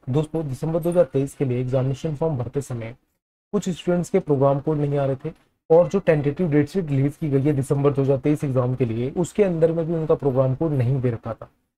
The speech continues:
क्या reason है जो दिसंबर दो हज़ार तेईस के examination form के अंदर में program code को नहीं दे रखा,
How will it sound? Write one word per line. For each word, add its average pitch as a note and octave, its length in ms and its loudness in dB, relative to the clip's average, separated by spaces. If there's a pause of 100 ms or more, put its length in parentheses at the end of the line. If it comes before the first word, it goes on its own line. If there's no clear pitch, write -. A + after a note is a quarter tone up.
(180)
क्या D#3 160 6
reason D3 340 2
है C3 180 -4 (380)
जो D#3 80 0
दिसंबर D3+ 380 0
दो D#3 120 -2
हज़ार D#3 160 2 (180)
तेईस F3 320 2
के C3+ 140 -4
examination C3+ 640 0
form C#3+ 300 -4
के D#3+ 100 0
अंदर D3 220 0
में D3 140 -2
program C3 400 0
code C#3 240 -2
को C#3+ 80 0
नहीं C#3 140 -2
दे C3+ 80 0
रखा, C3 320 -6